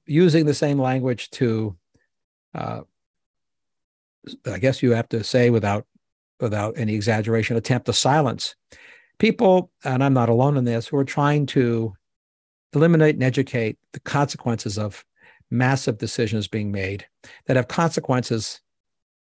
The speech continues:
not unlike what's going on in Europe, economic consequences, geopolitical consequences, and others which, uh, frankly, could be more pervasive and long-lasting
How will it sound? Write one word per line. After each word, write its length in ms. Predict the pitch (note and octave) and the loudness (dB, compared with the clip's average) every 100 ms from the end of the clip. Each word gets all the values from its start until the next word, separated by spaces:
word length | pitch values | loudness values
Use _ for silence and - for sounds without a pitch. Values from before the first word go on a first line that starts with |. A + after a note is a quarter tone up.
| _ _ _ | _ _ _
not 160 | C3 B2 | -2 2
unlike 320 | B2 A2+ A2+ | 2 2 0
what's 120 | A#2 | -4
going 240 | - A#2 A2 | 0 0 0
on 140 | G#2+ | -2
in 80 | G#2+ | -2
Europe, 360 | G#2+ A#2+ C3+ C3+ | 0 0 -2 -6
economic 420 | - A2+ A#2+ A#2 | -4 -2 -2 -2
consequences, 840 | B2 A#2 - A#2+ A#2 - A2+ - | -2 -4 -4 -6 -6 -8 -10 -10
geopolitical 480 | - A2+ - A2+ A2+ | -6 -6 -4 -8 -8
consequences, 720 | - A2 A2 A#2 A2 - - - - - - - | -6 -6 -6 -10 -8 -10 -12 -16 -20 -20 -20 -4
and 140 | C#3 C#3 | -2 2
others 360 | D#3+ G#3+ - | 2 2 2
which, 320 | D#3 D#3 - - _ _ | 0 -2 -12 -14 _ _
uh, 180 | C3+ C#3+ - _ _ _ _ _ - | -12 -12 -12 _ _ _ _ _ -4
frankly, 340 | C#3 C3+ D3+ | 0 0 0
could 160 | - C3 | -2 2
be 260 | C3+ B2+ - _ _ _ _ _ - | 2 0 -8 _ _ _ _ _ 0
more 200 | B2+ B2+ | 2 2
pervasive 680 | D3 B2+ D3 - C#3 - - | 2 2 2 2 -4 -4 -14
and 80 | C3+ | -4
long-lasting 760 | B2 B2+ B2 B2 C3 B2+ B2 | 0 2 2 0 0 -4 -6